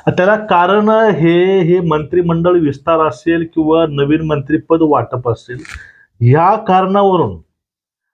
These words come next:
आणि एक, अजून एक शक्यता आहे, ते म्हणजे शरद पवारांची जी राष्ट्रवादी आहे उरले सुरलेली, त्यामध्ये सुद्धा खिंडार पडणार आहे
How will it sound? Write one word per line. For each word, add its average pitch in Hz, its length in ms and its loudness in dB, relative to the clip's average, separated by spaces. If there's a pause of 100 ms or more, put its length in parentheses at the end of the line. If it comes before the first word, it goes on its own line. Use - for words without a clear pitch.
(120)
आणि 180 320 2
एक, 196 200 2
अजून 170 440 0
एक 214 160 -2
शक्यता 190 480 -2
आहे, 156 340 0 (440)
ते 180 80 2
म्हणजे 170 500 0
शरद 170 300 0
पवारांची 165 720 0
जी 180 160 0
राष्ट्रवादी 151 680 0
आहे 107 400 -2
उरले 127 380 0
सुरलेली, 120 520 -2 (600)
त्यामध्ये 151 360 2
सुद्धा 135 520 0
खिंडार 139 480 -2
पडणार 127 380 -2
आहे 104 180 -6